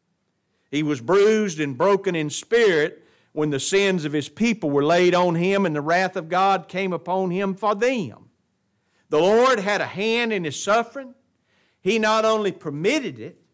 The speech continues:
but they were according to the counsel of his own will. They were predetermined by him,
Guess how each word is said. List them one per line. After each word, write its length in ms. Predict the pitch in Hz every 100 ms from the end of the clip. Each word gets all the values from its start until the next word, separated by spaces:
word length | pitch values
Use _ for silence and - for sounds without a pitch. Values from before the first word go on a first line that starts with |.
| _ _ _ _
but 220 | 185 202
they 220 | 180 226
were 260 | 208 190 202
according 680 | 185 - 180 220 233 208 185
to 100 | 156
the 100 | 147
counsel 640 | 147 180 233 254 - 247
of 60 | 190
his 220 | 196 202
own 300 | 233 240 240
will. 460 | 269 285 180 110 - _ _ _ _ _ _ _
They 180 | - 156
were 160 | 160 147
predetermined 1000 | - 220 233 175 147 - 220 247 247 240
by 220 | 240 233
him, 580 | 233 254 254 254 247 214